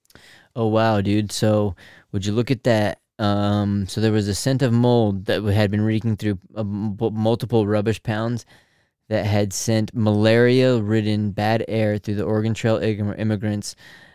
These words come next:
uh, for their first un-, or first real understanding of what natural disease on the trail would be.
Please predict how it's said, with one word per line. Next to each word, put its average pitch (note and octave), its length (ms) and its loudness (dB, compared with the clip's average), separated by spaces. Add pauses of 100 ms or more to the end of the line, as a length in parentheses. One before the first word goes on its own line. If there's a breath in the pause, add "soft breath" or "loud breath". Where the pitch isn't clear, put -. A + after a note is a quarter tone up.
(120)
uh, G#2 280 -2
for A2+ 180 -4
their G#2 140 2
first A#2+ 640 0 (140)
un-, A#2 540 0 (260)
or G#2+ 300 0
first A#2+ 560 -2 (380)
real A2+ 260 0
understanding A2 600 -2
of G2+ 140 -6
what G2+ 200 -2
natural G#2 360 -4
disease G2+ 340 -4
on G2+ 100 -4
the G2 60 -6
trail F#2+ 280 -8
would F#2+ 180 -8
be. - 260 -16